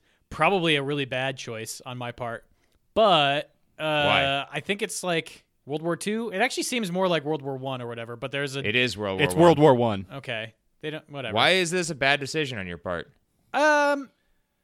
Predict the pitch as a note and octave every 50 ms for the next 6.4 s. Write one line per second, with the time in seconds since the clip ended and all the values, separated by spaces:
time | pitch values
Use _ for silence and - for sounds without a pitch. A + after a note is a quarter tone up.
0 | _ _ - - G3 F#3+ E3 F3 - - F#3 F3 F3 E3 D#3+ - E3+ D#3+ E3 -
1 | - F3+ F3+ F3 F#3 F#3 F3+ F#3+ G3 - G3 G3 F#3+ G3+ G3+ F#3+ G#3 G#3 F#3 E3
2 | F3 E3+ E3 - F3+ F#3+ A3 F#3 G3+ A#3+ C#4+ - - - A3+ B3 B3+ - C4+ A#3+
3 | - - B3 A3+ A3 G#3 G#3 G#3+ G#3 - E3+ C#3 C3+ D#3+ G3 G#3 G3+ G3+ G3+ G3
4 | F#3 F3+ F3 D#3+ F3 F3 F3 F3 D#3+ D#3 F3+ F3 - E3 D3+ D3 E3 E3 E3 D#3
5 | D#3 D3+ C#3+ D3 C#3 B2+ C#3+ D3 C#3+ C#3+ C#3 C3+ C3 C3+ C3 - D4 F#4 G4+ F#4+
6 | B3+ F#3 D#3 A#2+ F#2+ F2 -